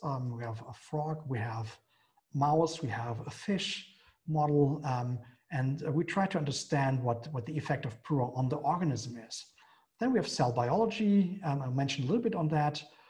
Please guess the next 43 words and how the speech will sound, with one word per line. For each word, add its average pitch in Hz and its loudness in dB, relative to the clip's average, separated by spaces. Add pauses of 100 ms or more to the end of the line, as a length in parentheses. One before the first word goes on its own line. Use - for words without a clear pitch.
(320)
um, 135 -2
where 123 -4
we 123 -2
look 123 -4
into 127 -6
cells 156 2
and 117 0
see - -4
what's, 117 -2
what's - -8
happening 113 -4
there. 190 -2 (420)
And 202 -2
what 165 -2
I 156 2
call 151 -4
structural - -10
biochemistry, 156 -2 (220)
we 175 0
also 202 -2
look 180 4 (240)
at 139 -4
Pura 123 0
and 123 -6
try 139 -4
to 131 -6
see - -2
how 135 0
it 120 -4
looks - -4
like 117 -2 (140)
to - -12
understand, 120 -4 (420)
uh, 131 -2 (300)
what's, - -6
uh, 123 -2
what's, 135 -6
what's 131 -4
going 127 0
wrong 117 0
in 113 -4
these 113 -8
mutations. - -8